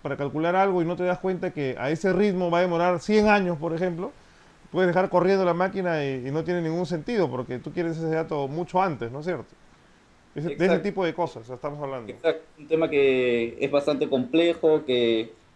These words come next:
Speaker 2: algorítmicamente se tiene que ver si el problema que uno quiere resolver es computable o no computable,
Speaker 1: Ujú.
Speaker 2: o de repente si la solución se puede aproximar con un grado de confiabilidad. Son
Speaker 1: Ujú.
Speaker 2: cosas que de repente, eh, y creo que es normal,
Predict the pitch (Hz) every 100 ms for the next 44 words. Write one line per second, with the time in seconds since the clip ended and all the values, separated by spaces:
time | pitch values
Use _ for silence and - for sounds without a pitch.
0 | _ - 113 123 143 147 170 - - 139
1 | 135 139 131 123 131 - 131 120 117 107
2 | - 117 117 127 135 123 135 123 131 127
3 | 123 117 123 120 - 117 110 123 131 120
4 | 117 120 117 113 127 139 139 143 143 -
5 | 113 110 113 117 117 120 127 - - 113
6 | - 113 104 131 127 131 127 123 120 -
7 | 113 120 123 113 113 - - 117 117 117
8 | 113 113 107 120 104 104 113 127 139 -
9 | _ _ _ - 139 143 160 185 170 143
10 | 143 156 160 156 139 - 127 123 120 117
11 | 117 110 110 _ _ 120 117 110 139 135
12 | 131 135 113 107 101 107 135 -